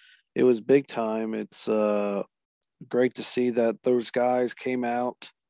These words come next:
um, and played for those seniors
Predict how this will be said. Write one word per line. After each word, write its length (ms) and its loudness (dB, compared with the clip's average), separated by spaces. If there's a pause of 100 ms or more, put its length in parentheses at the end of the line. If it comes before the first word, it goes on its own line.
(500)
um, 680 -4 (680)
and 160 -4
played 400 4
for 80 -2
those 240 4
seniors 640 0